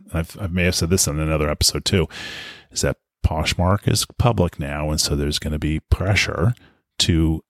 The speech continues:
improve their platform, and they're gonna open their A P I. I'm very, very confident of that. And once that happens, I think that you're gonna see, even List Perfectly,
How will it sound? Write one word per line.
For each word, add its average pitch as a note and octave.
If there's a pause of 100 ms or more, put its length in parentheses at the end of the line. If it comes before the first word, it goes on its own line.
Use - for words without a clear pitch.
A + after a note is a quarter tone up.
(120)
improve E2+
their E2
platform, C#2+
and D2
they're D#2
gonna E2+
open F2
their D#2
A D2
P D2
I. C2
I'm D#2
very, F2
very E2
confident D2
of D2+
that. D2
And D#2+
once F#2
that G2+
happens, G#2+ (680)
I F#2
think E2
that G2
you're E2+
gonna D#2+
see, F2 (160)
even G2
List F2+
Perfectly, F2